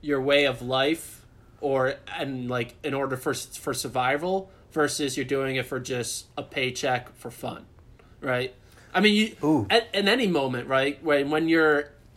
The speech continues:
Speaker 1: up against the wall and you're in survival mode, you do have different strengths that come out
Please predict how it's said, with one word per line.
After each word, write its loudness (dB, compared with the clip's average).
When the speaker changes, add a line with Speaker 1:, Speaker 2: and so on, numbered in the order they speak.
Speaker 1:
up 4
against -2
the -8
wall 4
and -4
you're 0
in -2
survival 0
mode, -4
you 0
do 2
have 4
different -2
strengths -2
that -4
come -6
out -4